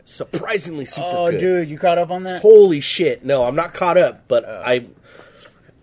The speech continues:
Speaker 1: fucking caught me by surprise.
Speaker 2: Yeah.
Speaker 1: I started reading this
Speaker 2: I
Speaker 1: and
Speaker 2: thought
Speaker 1: I
Speaker 2: it
Speaker 1: was
Speaker 2: was
Speaker 1: like,
Speaker 2: gonna
Speaker 1: "This
Speaker 2: suck.
Speaker 1: is super fucking good."
Speaker 2: I, I thought it was gonna suck, but I started reading and I was like, "Holy shit,
Speaker 1: Yeah.
Speaker 2: this is good."
Speaker 1: And I was like, "Holy crap, this is really good." Of course, Ko-, Kengan Ashura is on my list,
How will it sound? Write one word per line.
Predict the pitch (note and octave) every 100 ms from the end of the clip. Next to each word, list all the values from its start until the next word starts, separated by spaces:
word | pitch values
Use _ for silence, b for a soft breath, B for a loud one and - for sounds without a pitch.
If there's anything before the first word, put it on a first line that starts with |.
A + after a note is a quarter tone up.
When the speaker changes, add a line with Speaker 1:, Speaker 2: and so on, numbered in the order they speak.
| _
Speaker 1:
fucking | A3+ G3 E3
caught | C#3 D3 C3+
me | B2
by | A#2 G#2
surprise. | - - G2 F#2+
Speaker 2:
Yeah. | -
Speaker 1:
I |
started | - E3+ E3+ D#3+
reading | D#3 E3+ F3
this | F3+
Speaker 2:
I |
Speaker 1:
and | C#3+
Speaker 2:
thought |
Speaker 1:
I | B2+
Speaker 2:
it |
Speaker 1:
was | E3
Speaker 2:
was |
Speaker 1:
like, | C3+
Speaker 2:
gonna | A2+
Speaker 1:
"This | - C#3+
Speaker 2:
suck. | C#3
Speaker 1:
is | -
super | - A#2 G#2+
fucking | - - E2
good." | E2 G#2 D2+ -
Speaker 2:
I, | A2 A2+ - D#3
I |
thought | A3+ F#3
it |
was | D#3
gonna | C#3+ C#3+
suck, | - F3 D#3
but | C3
I |
started | E3+ F#3 B2+
reading | C#3+ E3
and | D3+
I | C#3
was | D#3
like, |
"Holy | C#4 F4+ E4
shit, | - F4+ A4
Speaker 1:
Yeah. | -
Speaker 2:
this | -
is | D#3 A#2
good." | A2+ F#2+
Speaker 1:
And | A2 C#3
I |
was | C#3
like, | C3 A#2
"Holy | - D3 D3 C#3+
crap, | - C3+ A2
this | B2
is | C3+ C3
really | C3+ A#2+
good." | A2+ G#2
Of | G#2+
course, | C#3+ C3 -
Ko-, | B2+ B2
Kengan | - B2+ B2+ A#2+
Ashura | A#2+ B2+ - B2+
is | B2
on | A#2
my | A#2
list, | A2 A2 A2 -